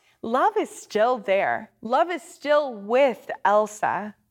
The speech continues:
Elsa always had lo-, love in her heart, otherwise she would not have been so deeply afraid of hurting her sister.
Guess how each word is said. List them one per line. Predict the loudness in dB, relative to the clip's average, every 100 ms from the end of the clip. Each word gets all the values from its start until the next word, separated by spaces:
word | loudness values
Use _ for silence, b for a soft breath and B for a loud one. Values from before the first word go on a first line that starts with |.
| _ _ _ _ _ B B B B 0
Elsa | 0 0 -2 -2 2
always | 2 4 0 -4 -8
had | -4 -2 0
lo-, | -2 -4 -10
love | 0 0 0
in | -6
her | -6 -6
heart, | 0 2 0 0
otherwise | 2 2 2 0 0
she | -6
would | -6 -2
not | 0 0
have | -2
been | -4 0
so | 0
deeply | 0 2 2 4 2 2
afraid | 2 0 2 2
of | 0
hurting | -2 -2 -2
her | -4 -4
sister. | -2 -2 -2 -2 -4 -4